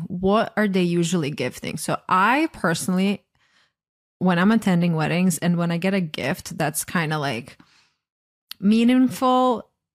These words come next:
but, uh, not meaningful. When I get a gift that's, like, useful, I like that more than getting, like, a magnet. <laughs> So what do you suggest if somebody is, like, getting married, they're trying to figure out, like, their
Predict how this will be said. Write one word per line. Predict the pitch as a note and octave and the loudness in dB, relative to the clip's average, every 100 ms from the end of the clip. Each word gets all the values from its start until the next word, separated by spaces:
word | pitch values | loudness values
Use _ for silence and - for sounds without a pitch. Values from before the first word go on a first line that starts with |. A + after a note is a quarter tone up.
| _ _ _ _ _ _ _ _ - | _ _ _ _ _ _ _ _ -6
but, | F#3+ A3 | -2 2
uh, | G#3 | 2
not | - C#4 D#4 | 2 2 2
meaningful. | A#3+ G#3+ F#3 E3+ D#3 | 4 4 2 0 0
When | F3 | 0
I | G#3 | 0
get | A3 C4+ | 0 0
a | |
gift | G#3 G#3 - | 0 -2 -2
that's, | A3 G#3 - | -4 -4 -2
like, | F3 D#3 D3+ - - _ _ _ _ _ _ | -2 -2 -4 -12 -20 _ _ _ _ _ _
useful, | G3 A#3+ A#3 - - - E3+ - _ _ - | 4 6 4 0 -6 -8 -8 -12 _ _ -4
I | G#3+ | 0
like | A3+ A3 A#3 | 2 0 0
that | C#4+ | 2
more | A#3 E3+ F3 | 4 4 2
than | A#3 B3 F#3+ | 2 4 4
getting, | F3 F3 F3+ | 2 2 0
like, | F3 | 0
a | F3+ | 2
magnet. | F3 D#3+ D#3+ D#3 C3 G#2 - G3+ | 2 0 -4 -6 -8 -10 -10 -10
<laughs> | - - _ _ _ _ | -12 -20 _ _ _ _
So | - - B3 G3+ F#3+ - - - - - | -14 -2 2 2 2 -4 -14 -14 -14 -6
what | F#3 G#3 | 0 2
do | |
you | A3 A3 | 2 2
suggest | - F3 D#3+ D#3 C#3+ - - | 0 -4 -2 -4 -4 -8 -10
if | D3+ | -8
somebody | - E3+ D#3+ E3 | -4 -2 -2 -2
is, | D#3 | -4
like, | - D3+ | -4 -6
getting | E3 E3+ G3+ | -4 0 2
married, | F3+ D#3+ D#3+ D#3+ | 2 0 -2 -2
they're | D#3+ | -4
trying | D#3 F3 E3+ | -4 -2 -2
to | F3 | -2
figure | - E3 D#3 | -4 -4 -4
out, | D#3 D#3 | -4 -4
like, | C#3 D3 | -4 -6
their | - D3 D#3+ D#3 | -6 -4 -4 -6